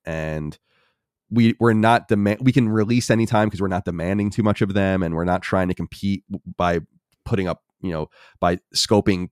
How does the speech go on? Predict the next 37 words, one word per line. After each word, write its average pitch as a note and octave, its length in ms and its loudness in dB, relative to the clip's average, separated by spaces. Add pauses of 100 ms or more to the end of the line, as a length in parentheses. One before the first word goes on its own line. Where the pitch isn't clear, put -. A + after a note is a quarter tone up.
(120)
twenty-five F#2 520 0
hour F2+ 300 -2
campaigns F#2+ 800 -2
and E2 160 -4
doing F#2 180 0
all F2 80 0
these F2+ 160 -2
things. F2 220 -4
So E2 260 0 (1080)
we, A#2 260 0
with A2+ 520 0
the A#2 80 0
role-playing C3 400 6
game G#2+ 140 4
we're G#2 80 4
making, G#2 320 2
we're F#2+ 100 2
gonna F#2 280 -2
go F#2+ 120 4
much F#2 240 0
bigger G2 280 2
for F2+ 100 -2
the F2 80 0
first - 260 -2
time. F#2 480 0 (320)
But G2 240 -2
generally G#2+ 400 2
speaking, F#2+ 400 -2
I E2+ 80 0
think E2+ 200 -6
that D#2+ 100 -2
we E2+ 80 -4
wanna E2 260 -2
make, D#2+ 360 -6
and G#2 100 -6
in A#2+ 140 -2
fact, D#3+ 300 2